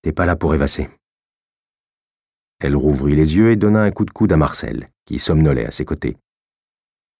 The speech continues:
T'as entendu parler du mort ? » « Quel mort ? »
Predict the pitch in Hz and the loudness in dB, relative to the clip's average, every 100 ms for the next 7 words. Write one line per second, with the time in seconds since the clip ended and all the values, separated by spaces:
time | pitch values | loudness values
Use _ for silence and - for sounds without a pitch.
0 | _ _ _ _ _ - 143 180 151 101 | _ _ _ _ _ 0 2 4 4 4
1 | 151 160 139 104 90 80 107 147 _ _ | 2 2 2 2 4 4 2 -2 _ _
2 | _ _ _ _ _ _ _ _ - 87 | _ _ _ _ _ _ _ _ -4 2
3 | 90 87 80 78 73 | 4 4 4 2 0